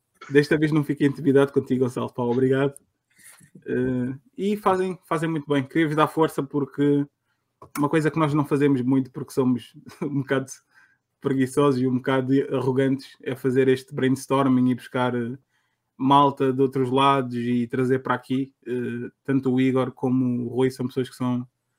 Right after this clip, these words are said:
eh, que já estão envolvidas no meio e que se calhar nós,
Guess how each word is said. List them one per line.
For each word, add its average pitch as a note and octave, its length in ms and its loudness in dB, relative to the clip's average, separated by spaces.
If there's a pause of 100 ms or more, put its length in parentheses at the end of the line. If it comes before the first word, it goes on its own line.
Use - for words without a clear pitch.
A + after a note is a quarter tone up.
(420)
eh, G#2+ 500 -8
que - 80 -20
já C#3 80 0
estão C3+ 180 2
envolvidas B2+ 520 2
no C3 120 2
meio B2 420 0 (300)
e B2+ 80 -12
que - 80 -20
se - 80 -20
calhar B2+ 320 -2
nós, B2+ 320 -4